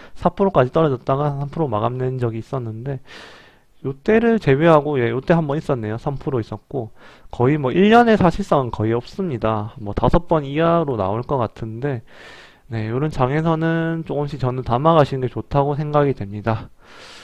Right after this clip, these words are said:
네, 그래서, 네, 요런 평가 손익이 안 좋기는 하지만, 네, 저는 그래도 좀 다행인 것은 이제 요렇게 천오백만 원 이상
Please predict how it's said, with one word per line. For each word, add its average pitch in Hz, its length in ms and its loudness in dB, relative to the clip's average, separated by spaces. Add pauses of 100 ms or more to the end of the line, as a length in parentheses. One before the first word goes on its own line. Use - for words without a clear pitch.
(420)
네, 113 340 -2
그래서, 151 720 6 (220)
네, 107 140 -8
요런 127 240 -4
평가 175 280 0
손익이 139 400 -2
안 104 180 -4
좋기는 135 380 -4
하지만, 127 460 -6 (1120)
네, 101 340 -12 (800)
저는 131 880 -4
그래도 123 280 -2
좀 127 140 -8
다행인 156 340 4
것은 170 500 2
이제 110 160 0
요렇게 131 340 -2
천오백만 180 600 0
원 117 100 -4
이상 120 320 -2